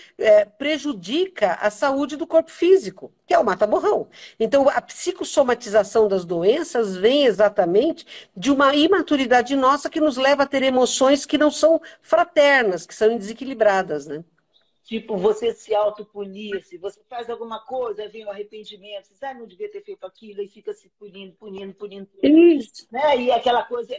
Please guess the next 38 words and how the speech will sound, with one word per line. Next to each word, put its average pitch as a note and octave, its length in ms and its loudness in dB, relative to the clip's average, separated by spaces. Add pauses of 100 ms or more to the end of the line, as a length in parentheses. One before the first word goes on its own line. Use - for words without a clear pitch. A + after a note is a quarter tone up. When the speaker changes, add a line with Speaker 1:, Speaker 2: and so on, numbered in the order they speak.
Speaker 2:
e B3 100 -12
aquilo C4 300 -12
vai B3+ 140 -10
te - 100 -20
fazendo A#3 360 -14
um F#3 320 -20
mal, G#3 380 -10
né? G#3 300 -16
Vai F#3+ 140 -14
te, - 200 -20 (160)
né, A3+ 220 -18 (720)
te - 180 -20
adoecendo D#4+ 800 -16
de F3+ 80 -20
uma G3+ 140 -18
maneira G3+ 400 -16
que B3+ 80 -20
depois C4 320 -14
é D4 60 -16
difícil F4 560 -20
curar. G#4 440 -14 (640)
Tem D#3+ 120 -18
que A3+ 80 -8 (240)
Speaker 1:
É, A#3+ 120 4
olha G#3+ 240 4
Speaker 2:
fazer C4+ 120 -20
alguma D4+ 320 -14
coisa D4+ 320 -10
diferente C4 640 -12
aí, A#3+ 80 -8
espiritual, A3+ 720 -12
porque - 240 -18
a - 60 -14
pessoa C#4 340 -12
fica C#4+ 220 -14
muito C4+ 320 -20
massacrada, A3 800 -12
né? G#3 180 -20